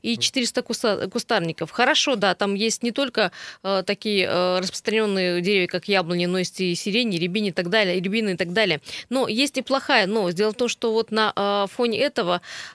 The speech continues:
Speaker 1: э, развалился совсем, э, сквер в Октябрьском районе.
Speaker 2: Да, то есть вот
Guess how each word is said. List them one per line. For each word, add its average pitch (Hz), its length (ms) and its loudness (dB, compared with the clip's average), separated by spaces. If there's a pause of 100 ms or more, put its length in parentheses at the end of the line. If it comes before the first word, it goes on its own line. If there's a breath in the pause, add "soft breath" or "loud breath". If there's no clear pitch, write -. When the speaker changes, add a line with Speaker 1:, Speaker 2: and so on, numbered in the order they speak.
Speaker 1:
э, 196 80 0
развалился 233 540 0
совсем, 233 500 0
э, 196 160 0
сквер 220 320 -2
в 208 60 0
Октябрьском 214 520 -2
районе. 160 460 0
Speaker 2:
Да, 139 180 2
то 123 120 -4
есть - 140 -4
вот 123 120 -4